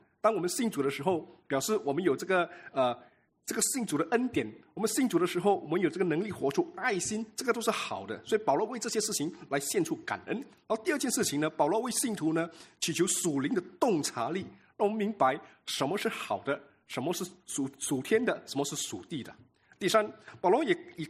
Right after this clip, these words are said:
高举基督作为整个祷告的高潮跟结束。所以我们看见保罗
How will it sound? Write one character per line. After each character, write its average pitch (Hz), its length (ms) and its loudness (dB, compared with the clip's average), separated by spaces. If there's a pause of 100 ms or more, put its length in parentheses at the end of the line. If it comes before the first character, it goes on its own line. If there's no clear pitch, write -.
高 277 200 4
举 139 160 -2
基 196 220 -4
督 226 240 -2
作 196 120 6
为 175 60 6
整 123 280 -4
个 196 80 -4 (100)
祷 107 220 0
告 185 200 2
的 143 80 0 (240)
高 220 220 6
潮 - 160 -4
跟 151 240 0
结 101 240 -6
束。 127 240 -2 (300)
所 294 100 -2
以 - 20 2
我 - 20 2
们 226 80 2
看 226 140 0
见 220 100 0
保 156 140 2
罗 170 120 0